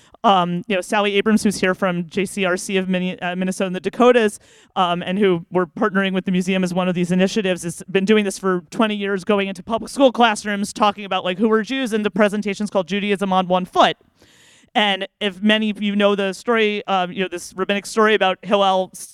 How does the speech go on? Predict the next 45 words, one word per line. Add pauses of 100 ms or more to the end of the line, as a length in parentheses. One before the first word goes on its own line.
(140)
uh,
being
approached
by
this
pagan
saying,
you
know,
"Tell
us
me
the
story
of
Judaism
on
one,
you
know,
what
is
the
Torah
on
one
foot?"
And
he
says, (240)
"What's
hateful
to
you,
don't
do
to
your
neighbor." (960)
And
the
rest,
you
know,
is,